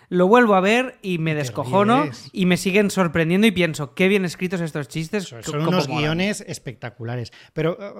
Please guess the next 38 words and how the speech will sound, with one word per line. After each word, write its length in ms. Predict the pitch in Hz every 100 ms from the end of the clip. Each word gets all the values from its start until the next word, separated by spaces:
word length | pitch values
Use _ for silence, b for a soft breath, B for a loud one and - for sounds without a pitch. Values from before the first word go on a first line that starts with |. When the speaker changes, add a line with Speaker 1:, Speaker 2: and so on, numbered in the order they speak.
| 214 226
Speaker 2:
os 300 | 214 185 180
explico 420 | - 202 240 233
por, 240 | 226 190
por 140 | - 160
qué 80 | 208
he 40 |
escogido 380 | 214 226 247 175
esto. 300 | 139 - 120 b b -
Es 260 | 214 220
por 280 | 190 - 175
lo 160 | 160 151
que 120 | 147
decía, 600 | 139 135 202 208 220 240 -
eh, 600 | 160 151 143 135 131 143
Billy 280 | 135 170 196
Wilder, 640 | 180 196 202 151 127 131 _ _
que 140 | 165
le 100 | 156
faltaba 440 | 147 135 120 160 170
la 140 | 160 -
película. 540 | 156 208 139 120 - _ _ _ _ _ -
Decía, 240 | 170 180
"Si 180 | - 151
cojo 280 | 202 226 240
a 60 | 226
este 200 | 220 220
protagonista 880 | 196 190 175 165 196 226 - 120 - _ -
tan 220 | 170 180
cínico, 600 | - 196 190 131 123 104 b
que 140 | - 127
cae 220 | 165 185
tan 220 | 175 147
mal, 280 | 143 185 151
con 160 | 143 160
unos 260 | 196 190
intereses 720 | 180 160 151 170 190 151 127 -
tan 220 | 170 175
así, 480 | 147 175 185 180